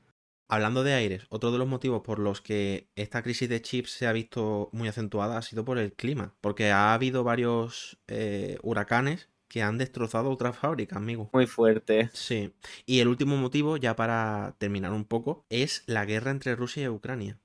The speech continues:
Speaker 1: Porque resulta que de esa región viene el neón, que es un elemento imprescindible a la hora de fabricar chips. O sea, ha sido una, una tormenta perfecta en la que todo se ha retroalimentado y estamos aquí que, que no nos podemos comprar una Play.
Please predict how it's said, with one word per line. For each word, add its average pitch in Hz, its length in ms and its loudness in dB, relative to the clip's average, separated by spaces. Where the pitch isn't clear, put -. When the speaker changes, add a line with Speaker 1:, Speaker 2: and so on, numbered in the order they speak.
Speaker 1:
Porque 107 260 -10
resulta 113 400 -6
que 127 80 -4
de 110 80 -2
esa 117 180 -6
región 120 460 -4
viene 120 340 -2
el 120 260 0
neón, 104 540 0
que 110 140 2
es - 240 -4
un 123 100 -4
elemento 120 400 -2
imprescindible 123 600 -4
a 120 200 -2
la 107 100 0
hora 113 120 0
de 127 100 -4
fabricar 113 400 -4
chips. - 300 -6
O - 80 -20
sea, 107 260 2
ha 104 60 2
sido 131 180 0
una, 120 360 0
una 117 180 -2
tormenta 127 320 0
perfecta - 720 -4
en 120 180 -2
la 107 140 0
que 101 340 -2
todo 127 260 2
se 127 280 0
ha 120 560 2
retroalimentado 117 1040 0
y 110 260 -4
estamos 110 360 -4
aquí 120 220 -2
que, 120 480 -2
que 95 100 -8
no 107 40 -2
nos 113 80 -4
podemos 127 240 0
comprar 117 260 -4
una 104 140 0
Play. 131 300 -4